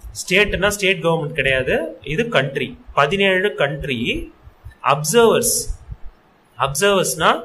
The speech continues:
அவங்க அதுல member கிடையாது, உறுப்பினர் கிடையாது, ஆனா அதோட விஷயங்கள்ல அவங்களும் பங்கெடுத்துப்பாங்க. அவங்க தான் observers. அத பா-, அந்த அமைப்பு கூட அவங்க கான்டாக்ட்லயே இருப்பாங்க, ஆனா அவங்க அதுல member கிடையாது.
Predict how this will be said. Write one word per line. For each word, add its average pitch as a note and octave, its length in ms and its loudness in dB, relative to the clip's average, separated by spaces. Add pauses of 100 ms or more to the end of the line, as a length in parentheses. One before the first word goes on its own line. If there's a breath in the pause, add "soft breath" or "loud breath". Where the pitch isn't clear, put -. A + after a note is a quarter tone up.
(480)
அவங்க D3 260 4
அதுல D3 180 4
member F3+ 420 2
கிடையாது, C#3 340 2
உறுப்பினர் G3 500 0
கிடையாது, B2+ 400 2 (280)
ஆனா C3+ 260 4 (280)
அதோட D3 300 4
விஷயங்கள்ல F3 760 2 (960)
அவங்களும் G3+ 460 4
பங்கெடுத்துப்பாங்க. D#3 680 0 (180)
அவங்க C#3+ 240 0
தான் F#3 200 6
observers. C3 500 0 (140)
அத C#3+ 140 4 (140)
பா-, E3 340 6
அந்த D3 240 2 (480)
அமைப்பு G3+ 380 2
கூட F3 300 0 (160)
அவங்க F3 320 2
கான்டாக்ட்லயே F3 560 2
இருப்பாங்க, C#3 380 0 (240)
ஆனா F3 180 4
அவங்க F#3 260 2
அதுல A3+ 240 0 (200)
member E3+ 380 0
கிடையாது. A2+ 320 -4